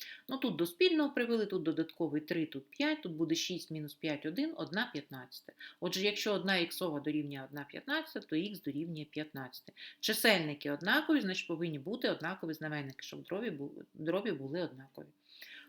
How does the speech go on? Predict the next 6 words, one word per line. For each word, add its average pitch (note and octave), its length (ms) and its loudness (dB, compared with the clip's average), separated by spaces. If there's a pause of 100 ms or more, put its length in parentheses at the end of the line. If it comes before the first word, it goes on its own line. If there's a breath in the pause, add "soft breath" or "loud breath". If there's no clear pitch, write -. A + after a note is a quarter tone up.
(140)
Отже, F#3 440 4
х C#3+ 100 -6
дорівнює D3 380 0
п'ятнадцять, D4+ 760 0
звідси F#3+ 520 -2
підставляємо, E3+ 1000 2